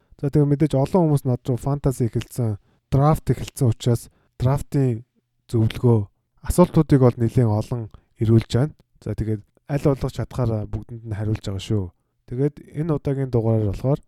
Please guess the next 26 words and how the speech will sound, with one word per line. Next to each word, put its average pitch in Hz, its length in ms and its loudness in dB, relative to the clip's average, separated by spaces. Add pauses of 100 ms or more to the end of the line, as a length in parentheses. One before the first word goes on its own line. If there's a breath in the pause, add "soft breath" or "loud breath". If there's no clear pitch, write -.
(120)
фэнтези 151 880 -4 (320)
драфтад 160 480 0
суурилсан 123 560 -2
юм 104 160 -8
зөвлөгөө 110 480 0 (640)
өгч - 320 -14
байна. 147 160 -2
Тэгээд 104 320 -8
энэ 135 160 -8
нь 156 80 -18
болохоор 135 240 0 (320)
гадны 139 640 -2 (160)
ганц 127 160 -4
хоёр 120 160 4
сайтаас 113 400 -6
бас 104 160 -10
уншсан 110 480 -6
мэдээлэлээ 107 560 -4 (400)
гол 117 240 0
нь 156 80 2
болохоор 123 400 0
өөрийнхөө 127 560 2
одоо 101 320 -4 (240)
хийдэг 123 640 -2
одоо 104 240 -8
тактик, - 640 -6